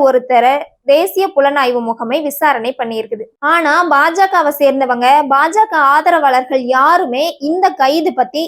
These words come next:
இதுவரைக்கும் வாயே திறக்கல. என்ன குண்டு தானே வெடிச்சுச்சு, ஆளுநர் மாளிகை முன்னாடி இருக்கிற ரோட்ல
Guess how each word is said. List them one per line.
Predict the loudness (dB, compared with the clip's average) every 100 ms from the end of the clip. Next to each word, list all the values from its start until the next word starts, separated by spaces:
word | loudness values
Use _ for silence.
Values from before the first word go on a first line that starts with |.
| -4
இதுவரைக்கும் | -2 0 0 0 -4 -2
வாயே | 0 0 0 0
திறக்கல. | -2 -4 -6 -8 _ _ _ _ _ _ -6
என்ன | -4 -2 -2 -2
குண்டு | -2 -2 0
தானே | 0 0 0
வெடிச்சுச்சு, | 0 -2 -2 -2 0 -2 -4 _ _ -10
ஆளுநர் | 0 0 2 0 0
மாளிகை | 0 0 0 -2
முன்னாடி | -2 0 0 0
இருக்கிற | -2 0 0 2
ரோட்ல | 2 2